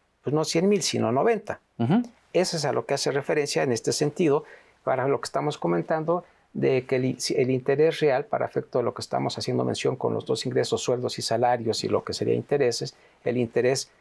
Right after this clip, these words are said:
Speaker 1: este, si supera los cien mil pesos, sí, sí estaríamos saliendo de la facilidad.
Speaker 2: Ok,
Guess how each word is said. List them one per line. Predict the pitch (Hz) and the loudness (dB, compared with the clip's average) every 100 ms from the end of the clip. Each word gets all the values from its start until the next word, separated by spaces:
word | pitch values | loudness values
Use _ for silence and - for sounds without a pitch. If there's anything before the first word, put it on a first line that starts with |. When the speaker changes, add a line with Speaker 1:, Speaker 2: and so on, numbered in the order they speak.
| _ - | _ -2
Speaker 1:
este, | 117 - - - 107 | -2 -2 -4 0 0
si | - 123 | 0 -4
supera | 123 - 127 127 | -4 -2 0 0
los | 123 113 | 0 -2
cien | 113 | -2
mil | 120 127 | -2 -2
pesos, | - 113 117 | -2 0 0
sí, | - 113 - - | 2 0 0 -2
sí | - 139 - | 0 0 -2
estaríamos | - 120 120 117 107 | -2 0 2 2 0
saliendo | - 104 98 98 | 0 0 2 2
de | 104 | 2
la | 85 80 | 0 0
facilidad. | - - 78 73 - _ _ - | -4 -6 -4 -8 -10 _ _ -6
Speaker 2:
Ok, | 277 | -4